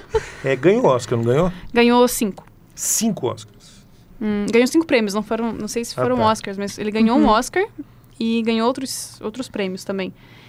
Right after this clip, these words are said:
Speaker 3: E foi, tipo, um super sucesso de bilheteria, né?
Speaker 1: Sim.
Speaker 2: Foi, né?
Speaker 3: E os filmes, é engraçado que os filmes do Stephen, baseados nas, nas obras dele, elas variam muito. Tipo, tem uns que são super sucessos de bilheteria, são blockbusters, e tem uns, assim, que não se pagam.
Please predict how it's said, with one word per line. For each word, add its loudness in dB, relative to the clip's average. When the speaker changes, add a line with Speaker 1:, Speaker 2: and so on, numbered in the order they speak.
Speaker 3:
E -12
foi, 0
tipo, -6
um -8
super -2
sucesso -4
de -6
bilheteria, -4
né? -4
Speaker 1:
Sim. 0
Speaker 2:
Foi, -4
né? -2
Speaker 3:
E 2
os -2
filmes, -2
é -8
engraçado -4
que -10
os -8
filmes -6
do -10
Stephen, -12
baseados -2
nas, -12
nas -6
obras -4
dele, -4
elas 2
variam 4
muito. 2
Tipo, -18
tem 0
uns 2
que 0
são 0
super -4
sucessos -2
de -4
bilheteria, -2
são -6
blockbusters, 0
e -6
tem -2
uns, -2
assim, -4
que -4
não 0
se -4
pagam. 0